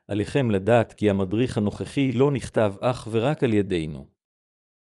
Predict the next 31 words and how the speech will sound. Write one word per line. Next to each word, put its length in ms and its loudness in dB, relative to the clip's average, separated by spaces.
בחרנו 440 2
לפנות 440 -2
הפעם 340 0
לגורמים 440 0
מקצועיים 580 -2
שיודעים 500 -2
דבר 360 2
או 140 -4
שניים 580 -2
על 160 -2
התפתחות 540 -2
של 180 -2
תינוקות 600 0
וילדים. 640 -2
הגענו 360 4
אל 80 4
הגורמים 460 2
הללו 320 2
לאחר 380 2
שפרסמנו 760 -2
פוסט 320 0
בקבוצה 540 0
שעוסקת 600 0
בהתפתחות 680 -2
תינוקות 520 0
בפייסבוק, 760 -2
ופנו 460 0
אלינו 420 0
אנשי 240 0
המקצוע 500 0
הבאים. 500 -4